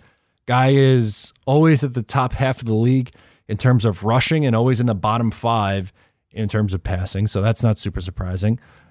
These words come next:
And then they say, "Oh, he can't run a pro-style offense," ignoring that he did just that at Louisville when he was in college.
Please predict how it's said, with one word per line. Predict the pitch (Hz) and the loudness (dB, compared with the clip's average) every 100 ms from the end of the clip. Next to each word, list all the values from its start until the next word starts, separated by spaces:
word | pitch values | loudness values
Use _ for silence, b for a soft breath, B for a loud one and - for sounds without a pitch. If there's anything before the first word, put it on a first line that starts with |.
| b | b
And | 131 131 | 2 4
then | 135 143 | 6 6
they | 139 | 4
say, | 156 143 | 2 2
"Oh, | 135 | 2
he | 123 | 0
can't | - 127 | -2 -4
run | 117 | -4
a | 110 | -4
pro-style | - 110 - 107 104 110 | -4 -6 -4 -4 -2 0
offense," | 165 160 202 208 - B B B B | 0 0 -2 -2 -4 B B B B
ignoring | 117 117 127 127 123 120 113 | 0 4 6 6 6 4 4
that | 110 113 110 - _ _ _ | 4 2 0 -4 _ _ _
he | 110 110 | -2 0
did | 98 147 117 | 2 2 2
just | 113 110 - | -2 -2 0
that | 139 123 - - | 0 0 -4 -6
at | 101 | -2
Louisville | 127 180 87 71 _ _ _ _ _ _ _ | 0 0 -2 -8 _ _ _ _ _ _ _
when | 113 | 2
he | |
was | 120 110 | 2 2
in | |
college. | 107 120 113 - - - | 0 0 -2 -10 -20 -20